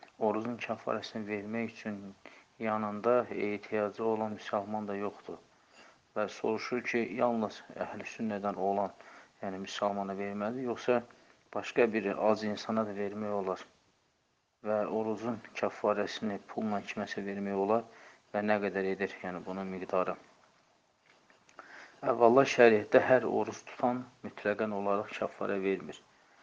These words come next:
O, ə, hər oruc tutmayan, yəni əgər insan xəstəlik ucubatını tutmursa, o baxılmalıdır. Onun xəstəliyi xroniki xəstəliyidir,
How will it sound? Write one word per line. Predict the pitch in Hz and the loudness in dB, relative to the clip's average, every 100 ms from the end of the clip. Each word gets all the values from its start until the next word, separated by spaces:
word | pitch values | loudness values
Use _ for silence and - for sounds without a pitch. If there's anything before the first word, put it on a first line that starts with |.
| - - _ | -20 -20 _
O, | 139 135 - | 2 2 0
ə, | 123 120 104 98 92 87 | -2 -2 -2 -2 -4 -6
hər | - 101 107 | 0 0 0
oruc | 120 110 107 | -2 -4 -4
tutmayan, | - - - 98 92 113 | -6 -8 -6 -10 -10 -6
yəni | 120 117 107 - - - - | -2 -2 -4 -10 -20 -12 -4
əgər | 123 123 | 0 0
insan | 107 - 127 113 | -2 -2 -2 -2
xəstəlik | - 104 - 113 120 113 - | -4 -6 -4 -4 -2 -6 -8
ucubatını | 104 110 110 - 113 | -10 -2 -2 -2 -4
tutmursa, | 95 - 104 - - 123 - - _ _ - - | -4 -10 -12 -6 -2 -2 -4 -18 _ _ -20 -4
o | 127 123 | 2 4
baxılmalıdır. | 113 113 - 113 107 107 98 - | 10 10 10 0 4 6 6 4
Onun | 107 117 | 0 0
xəstəliyi | 117 104 - - 98 104 101 90 - | -2 -6 -4 -2 -2 -2 -4 -6 -8
xroniki | - - 110 98 - | -8 4 4 4 -2
xəstəliyidir, | - 110 - 110 113 110 120 127 | -4 -4 2 2 4 4 4 4